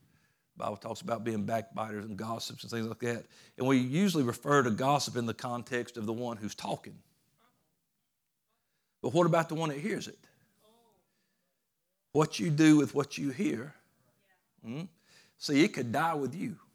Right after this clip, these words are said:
It can either be furthered or it can die. It can grow or it can be stopped, depending on what you do with what you hear. Proverbs eighteen and eight says, "The words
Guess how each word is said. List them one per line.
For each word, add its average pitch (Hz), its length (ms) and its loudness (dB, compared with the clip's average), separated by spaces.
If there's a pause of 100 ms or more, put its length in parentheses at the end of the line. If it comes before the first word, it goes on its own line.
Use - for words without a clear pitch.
(1700)
It 147 140 2
can 151 120 2
either 139 220 6
be 123 240 2
furthered 175 720 2 (300)
or 120 160 -2
it 127 100 -2
can 123 180 -8
die. 113 300 -4 (100)
It 127 120 -8
can 107 200 -4
grow 151 480 2 (100)
or 120 160 -2
it 135 60 -2
can 127 120 -10
be 127 120 -2
stopped, 127 520 0 (220)
depending 143 340 2
on 127 120 0
what 131 280 0
you 220 140 4
do 131 400 2 (300)
with 135 200 -2
what 131 240 0
you 139 120 2
hear. 131 340 4 (1200)
Proverbs 135 380 4
eighteen 147 340 4
and 143 140 2
eight 170 200 6
says, 127 240 0
"The 117 80 -2
words 165 760 0